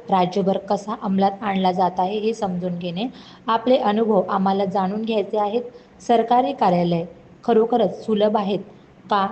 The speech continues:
नोकरी, शिक्षण, आरोग्य सेवा आणि सरकारी योजनांचा लाभ घेता आला आहे का? आणि आपले आजूबाजूचे वातावरण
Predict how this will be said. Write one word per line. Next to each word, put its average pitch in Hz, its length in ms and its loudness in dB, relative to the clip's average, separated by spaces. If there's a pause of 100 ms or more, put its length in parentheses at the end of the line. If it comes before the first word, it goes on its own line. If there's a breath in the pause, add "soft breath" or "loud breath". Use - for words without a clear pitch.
नोकरी, 220 500 0
शिक्षण, 214 520 -4
आरोग्य 247 420 0
सेवा 185 360 0 (540 loud breath)
आणि 226 280 2
सरकारी 208 500 0
योजनांचा 180 500 0
लाभ 180 200 0 (100)
घेता 196 320 -2
आला 196 220 0
आहे 196 240 0
का? 175 220 -4 (360 loud breath)
आणि 233 240 0
आपले 240 320 0
आजूबाजूचे 226 720 0
वातावरण 196 600 0